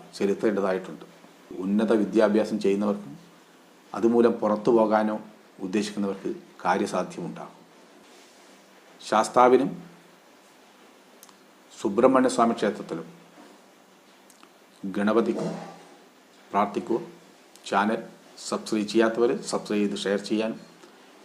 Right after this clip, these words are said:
ലൈക്ക് ചെയ്യാനും നിങ്ങളുടെ കമൻസ് രേഖപ്പെടുത്തുക. തുടർന്നുള്ള വീഡിയോ നിങ്ങൾക്ക്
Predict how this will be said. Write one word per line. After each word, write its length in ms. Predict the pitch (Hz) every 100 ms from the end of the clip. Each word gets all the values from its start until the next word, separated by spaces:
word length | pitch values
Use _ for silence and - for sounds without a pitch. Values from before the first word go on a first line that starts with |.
| 107
ലൈക്ക് 220 | 110 - -
ചെയ്യാനും 280 | 85 85 - - - -
നിങ്ങളുടെ 300 | 95 92 92 92
കമൻസ് 340 | 101 101 104
രേഖപ്പെടുത്തുക. 420 | 107 107 - 120 143 - - - - - -
തുടർന്നുള്ള 400 | 101 101 95 95 98
വീഡിയോ 200 | 104 107
നിങ്ങൾക്ക് 280 | 107 101